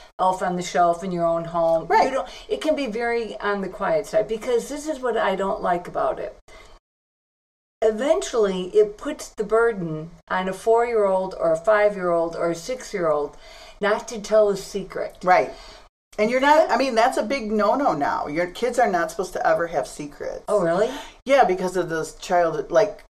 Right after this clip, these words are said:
Speaker 2: abuse. Because someone,
Speaker 1: Oh, dear God. Okay.
Speaker 2: someone will say, "Oh, it's a secret. Don't tell Mom and Dad. They'll be mad." That kind of a thing. So you're not
Speaker 1: Oh,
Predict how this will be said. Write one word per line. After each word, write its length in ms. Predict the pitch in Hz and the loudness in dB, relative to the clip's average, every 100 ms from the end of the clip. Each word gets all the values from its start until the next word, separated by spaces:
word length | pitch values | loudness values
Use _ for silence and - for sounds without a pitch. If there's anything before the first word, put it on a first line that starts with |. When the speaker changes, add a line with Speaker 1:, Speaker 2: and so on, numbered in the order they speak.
| _ - | _ -4
Speaker 2:
abuse. 720 | 175 160 185 160 - - - - | -4 0 -2 -2 -4 -12 -16 -6
Because 200 | 170 160 | -4 0
someone, 360 | 202 190 175 | 0 2 2
Speaker 1:
Oh, 100 | 160 | 0
dear 160 | 156 160 | -2 -6
God. 320 | 160 160 143 - | -6 -8 -8 -8
Okay. 80 | 190 | -8
Speaker 2:
someone 340 | 208 220 214 | 2 4 4
will 80 | 185 | 2
say, 220 | 175 175 | 2 2
"Oh, 140 | - 190 | 4 2
it's 140 | 202 | 2
a 40 | 185 | -4
secret. 360 | 247 - 202 | -12 -12 -8
Don't 160 | 151 147 | -8 -6
tell 120 | 170 | -6
Mom 220 | 160 156 | -4 -4
and 80 | 151 | -2
Dad. 240 | 180 170 | 0 0
They'll 120 | 147 135 | -2 -4
be 140 | 139 | -6
mad." 360 | 143 156 117 - - - - | -4 -4 -6 -10 -16 -14 2
That 200 | 190 - | 4 4
kind 280 | 180 160 131 | 0 0 -2
of 80 | |
a 80 | 123 | -6
thing. 280 | - 110 - | -6 -8 -4
So 140 | 185 | -2
you're 200 | 175 185 180 | 2 4 6
not 220 | 180 | 4
Speaker 1:
Oh, 80 | - | 4